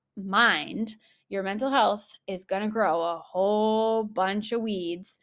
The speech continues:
and that temple is not gonna look pretty. You want your temple to have beautiful flowers and flourish from the inside.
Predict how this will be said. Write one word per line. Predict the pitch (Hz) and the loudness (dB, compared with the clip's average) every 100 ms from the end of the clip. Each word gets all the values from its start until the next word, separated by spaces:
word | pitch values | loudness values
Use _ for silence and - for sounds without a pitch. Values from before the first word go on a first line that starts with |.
| - _ | -20 _
and | 180 180 | -8 0
that | 202 220 | 0 2
temple | 254 220 196 175 | 0 2 0 0
is | 160 | -4
not | 170 190 196 | -2 -2 -2
gonna | 220 214 | -2 0
look | 214 | -2
pretty. | 214 190 170 165 | -2 -4 -4 -12
You | 175 160 | -10 -6
want | 226 - | -4 -4
your | 247 | -4
temple | 254 247 233 | -2 -2 -2
to | 196 | -4
have | 170 165 | -8 -8
beautiful | 185 240 320 | -8 -8 -6
flowers | 349 339 330 330 311 311 - - - | 0 2 4 4 2 0 -6 -20 -10
and | 226 214 | -4 -4
flourish | 220 233 208 175 - | 0 2 2 0 -4
from | 190 202 | -6 -6
the | - | -6
inside. | 220 226 214 170 - | -2 -2 -2 -6 -8